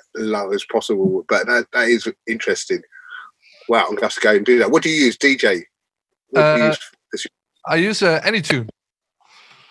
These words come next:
Speaker 2: And you can change the, uh, the pitch and the
Speaker 1: Oh,
Speaker 2: speed,
Speaker 1: okay.
Speaker 2: and you can loop a certain part, which is, it's an amazing, uh, amazing app. I love it.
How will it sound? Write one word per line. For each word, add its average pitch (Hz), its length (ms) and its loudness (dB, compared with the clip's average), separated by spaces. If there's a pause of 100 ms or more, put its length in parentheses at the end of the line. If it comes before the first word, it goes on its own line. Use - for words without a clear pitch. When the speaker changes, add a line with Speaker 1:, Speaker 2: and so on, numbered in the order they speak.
(920)
Speaker 2:
And 135 240 -2
you 135 80 -2
can 147 140 -6
change 160 320 -2
the, 139 320 0
uh, 131 140 0
the 139 100 -4
pitch - 580 -4
and 147 120 0
the 117 40 2
Speaker 1:
Oh, 113 120 2
Speaker 2:
speed, - 140 -4
Speaker 1:
okay. 85 180 -8 (680)
Speaker 2:
and 156 140 2
you 160 80 2
can 165 160 -2
loop 170 280 -2
a 170 40 -4
certain 170 320 -4
part, 156 300 -2
which 135 160 -10
is, 135 120 -10
it's - 200 -12
an 139 80 -4
amazing, 139 420 -4
uh, 123 240 -8 (300)
amazing 139 300 2
app. 135 220 -2 (380)
I 127 60 -6
love 139 140 -2
it. 143 120 -6